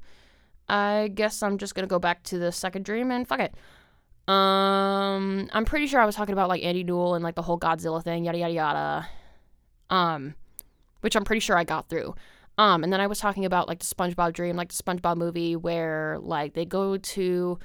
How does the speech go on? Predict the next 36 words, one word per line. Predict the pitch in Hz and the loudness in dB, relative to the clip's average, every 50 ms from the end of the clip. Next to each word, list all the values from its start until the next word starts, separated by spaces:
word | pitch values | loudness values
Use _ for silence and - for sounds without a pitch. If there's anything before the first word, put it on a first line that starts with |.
| - - - _ - | -14 -18 -20 _ -10
Shell | - - 196 196 | -4 -2 -2 0
City | 185 - 180 175 175 175 165 | 0 0 -2 0 0 -2 -2
and | 170 175 | -4 -4
they | 175 170 170 | -4 -4 -6
get | 165 - 180 185 180 | -4 -2 -2 -2 -2
Neptune's | - 175 175 - 190 185 196 | -2 -4 -8 -6 -8 -10 -10
crown | - - - 165 170 165 165 165 165 170 170 165 | -10 -8 -4 -2 -2 0 0 0 0 -2 -2 -4
and, | 165 165 | -4 -6
like, | 143 139 160 - | -8 -8 -8 -4
Plankton | - - 175 180 180 180 202 190 185 185 185 185 | 0 0 0 0 0 -4 -4 -4 -4 -4 -4 -4
has, | 180 175 | -4 -4
like, | 185 170 165 - | -4 -6 -4 -2
brainwashed | 175 175 175 175 175 175 180 | -2 -2 0 0 -2 -2 -2
everybody | 180 180 175 180 180 180 180 | -2 -2 -2 0 0 0 0
and | 180 180 | 0 -2
everyone's | 180 185 185 185 180 175 | -2 -2 -2 -4 -2 0
like, | 185 - | -2 0
"Oh, | - - 214 220 214 | 2 2 4 4 4
hell, | 208 214 214 | 2 2 0
Plankton," | 208 - 202 202 208 - 208 190 | 2 2 0 0 0 -2 -4 -4
with, | 185 - | -2 -4
like, | 175 160 - | -6 -4 -2
buckets | - 175 - 175 175 | -2 -2 -2 -2 -6
on | 170 | -4
their | 165 175 | -4 -2
head | 180 165 160 | -2 -2 -2
or | 165 | -2
whatever. | 165 165 143 147 151 160 175 175 - - - - - - - - - - - _ _ _ _ _ _ _ - - | -2 -2 -2 -2 -2 -2 -4 -4 -8 -18 -20 -20 -20 -20 -20 -20 -20 -20 -20 _ _ _ _ _ _ _ 0 4
Um, | 226 247 233 220 190 143 98 - - - - - - | 6 6 8 6 6 4 2 -4 -10 -10 -10 -2 2
I, | 202 214 | 4 4
like, | 226 233 233 | 4 4 4
had | 220 233 226 | 4 4 4
a | 202 | 4
dream | 175 190 196 202 202 | 4 4 2 4 4
about | 185 175 139 - - - | 4 2 0 2 4 6
that, | 180 180 170 156 123 98 | 8 8 8 8 6 4